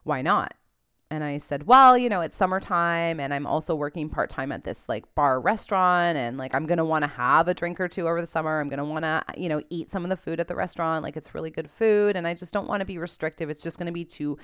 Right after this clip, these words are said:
unsustainable at this time. So I'll start it again in the fall."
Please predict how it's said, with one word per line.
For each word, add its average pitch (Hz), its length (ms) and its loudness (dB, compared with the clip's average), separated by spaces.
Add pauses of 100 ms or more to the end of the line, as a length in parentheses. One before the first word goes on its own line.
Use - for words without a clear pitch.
(380)
unsustainable 147 880 -4
at - 180 -2
this - 220 -6
time. 117 400 -4
So 160 120 -6
I'll 131 100 -2
start 165 280 2
it 175 100 0
again 139 220 -6
in 113 80 -6
the 127 80 -8
fall." - 540 -2